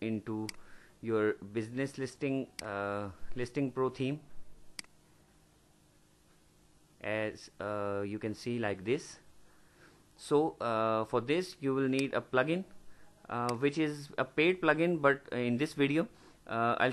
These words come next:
show you how to get that plugin for free, and you can, uh, how you can use it. So, uh, first of all, click on the link in the description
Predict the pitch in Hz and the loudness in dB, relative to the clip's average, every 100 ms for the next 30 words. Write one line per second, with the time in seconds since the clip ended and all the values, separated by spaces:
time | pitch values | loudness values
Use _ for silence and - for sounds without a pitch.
0 | - 147 156 147 127 131 135 123 131 135 | 4 4 4 4 8 6 6 2 2 2
1 | 127 117 120 117 123 117 117 104 - 131 | 2 2 4 2 2 0 -2 -2 -2 -2
2 | 185 - - - - - - 107 104 104 | -4 -10 -20 -20 -20 -14 -4 0 2 2
3 | 107 107 - 113 117 123 123 123 - 113 | 0 -2 -4 -2 0 0 0 -8 -8 -4
4 | 110 104 120 120 120 110 104 107 90 85 | -2 4 4 4 2 2 2 0 -2 -8
5 | - - - - - - 156 - - 117 | -12 -20 -20 -20 -10 2 4 4 0 2
6 | 113 113 110 170 175 180 151 135 143 139 | 4 2 4 2 2 -2 6 6 6 0
7 | - - 139 143 - 135 127 123 123 143 | -10 -4 0 2 4 2 4 4 4 4
8 | 165 - - - 117 110 - 135 - 185 | 0 -8 -12 -6 -2 0 0 -2 -2 -6